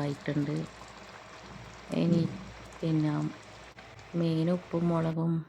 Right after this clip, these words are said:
മഞ്ഞളൊക്കെ പുരട്ടി വെച്ചിട്ടുണ്ട്, അതൊന്ന് പൊരിച്ചെടുക്കണം. അത് ഇന്നലെ രാത്രിയേ ഞാൻ മസാല തേച്ച് വെക്കും. രാത്രി ആ മീനൊക്കെ കൊണ്ടുവരാൻ പണിയൊക്കെ കഴിഞ്ഞ് വരുമ്പോൾ.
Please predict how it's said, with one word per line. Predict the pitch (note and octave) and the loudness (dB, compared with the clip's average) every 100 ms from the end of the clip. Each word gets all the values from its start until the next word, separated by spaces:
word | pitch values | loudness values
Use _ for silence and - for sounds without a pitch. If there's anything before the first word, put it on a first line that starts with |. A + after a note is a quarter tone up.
| E3 | 2
മഞ്ഞളൊക്കെ | E3 D#3+ D#3 - D#3+ - _ _ - | 4 4 2 2 -2 -4 _ _ -4
പുരട്ടി | D#3+ D3+ - D#3+ D3+ | -2 0 0 0 0
വെച്ചിട്ടുണ്ട്, | - - - D3+ D3+ | -2 -10 -2 0 2
അതൊന്ന് | D3 D3+ D3+ D#3 | 2 4 4 4
പൊരിച്ചെടുക്കണം. | D#3+ D3+ - D3+ D3+ - D3 D3+ E3+ _ _ _ _ _ _ _ _ _ _ _ _ _ _ - _ _ _ _ _ _ _ - | 2 2 -4 -6 -4 -2 0 -2 -4 _ _ _ _ _ _ _ _ _ _ _ _ _ _ -20 _ _ _ _ _ _ _ 0
അത് | E3 | 2
ഇന്നലെ | E3+ E3 E3 E3 | 4 4 4 4
രാത്രിയേ | D#3 - D#3+ D#3+ D#3+ D#3+ | 2 0 2 4 6 6
ഞാൻ | D#3 D#3 | 4 4
മസാല | D3+ D3+ D3+ D3+ | 2 2 4 4
തേച്ച് | D3+ C#3+ - D3 | 2 0 -4 -4
വെക്കും. | - - - - - _ _ - - - - | -6 -14 -12 -14 -20 _ _ -20 -20 -12 2
രാത്രി | D#3+ D3+ D3+ - E3+ | 6 6 4 4 6
ആ | D3+ | 6
മീനൊക്കെ | D3+ D3+ D3+ D#3 - | 4 2 0 -4 0
കൊണ്ടുവരാൻ | D#3+ D#3 D#3 D3+ D3+ D#3 - | 2 4 2 2 2 2 2
പണിയൊക്കെ | D#3+ D#3 D#3 D#3+ D#3+ | 4 4 2 0 2
കഴിഞ്ഞ് | D#3+ D#3+ E3+ | 2 4 4
വരുമ്പോൾ. | E3 E3+ F3+ | 4 4 4